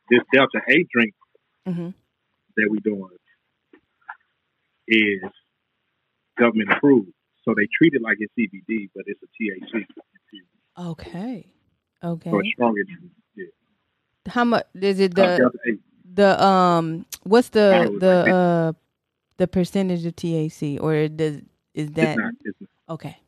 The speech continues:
Speaker 1: It's not, it's, it's gonna be called, everybody can look up Delta eight. You look up Delta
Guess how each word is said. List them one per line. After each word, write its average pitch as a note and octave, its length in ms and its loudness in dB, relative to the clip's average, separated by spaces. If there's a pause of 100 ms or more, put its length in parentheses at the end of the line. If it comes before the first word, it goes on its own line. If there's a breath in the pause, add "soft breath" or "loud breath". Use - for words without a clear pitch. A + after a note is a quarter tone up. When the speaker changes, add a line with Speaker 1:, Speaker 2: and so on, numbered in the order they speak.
(320)
Speaker 1:
It's - 120 -14
not, G#2 200 -4
it's, A2 240 0
it's G#2 100 -10
gonna A2+ 120 2
be A2 80 2
called, A2 220 -2 (200)
everybody A#2+ 340 2
can A2+ 100 -6
look A2 160 -2
up G2 160 -6
Delta A#2 280 -2 (100)
eight. G2 140 -10 (240)
You A2+ 80 -8
look A#2+ 120 -6
up A2+ 120 -6
Delta A2 260 -10